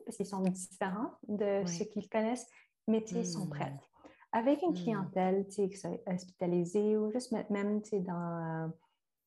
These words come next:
Speaker 1: euh, j'appellerais ça, tu sais, la médecine conventionnelle, que, euh, comme tu sais, en tant que coach, tu vas voir, tu sais, le, le, ou, ben, je vais dire un patient, le patient, il est où dans sa réflexion de changement, puis on le rencontre là, tu sais,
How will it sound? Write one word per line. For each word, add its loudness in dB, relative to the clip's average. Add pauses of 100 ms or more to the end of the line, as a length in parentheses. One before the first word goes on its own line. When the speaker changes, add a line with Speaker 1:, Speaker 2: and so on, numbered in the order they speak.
(140)
Speaker 1:
euh, -4 (480)
j'appellerais -2
ça, -2
tu -12
sais, -4
la 0
médecine -2
conventionnelle, -2
que, 2 (500)
euh, 0
comme 0
tu -2
sais, -2
en 0
tant 0
que -4
coach, 0
tu -4
vas 4
voir, 4
tu 0
sais, 2
le, 2
le, 0 (160)
ou, -2 (280)
ben, 0
je 0
vais 4
dire 0
un -2
patient, -2 (260)
le 2
patient, 2
il 4
est 4
où 2
dans 2
sa -6
réflexion -2
de -2
changement, -6
puis -2
on 2
le 4
rencontre -2
là, -4 (320)
tu -8
sais, -10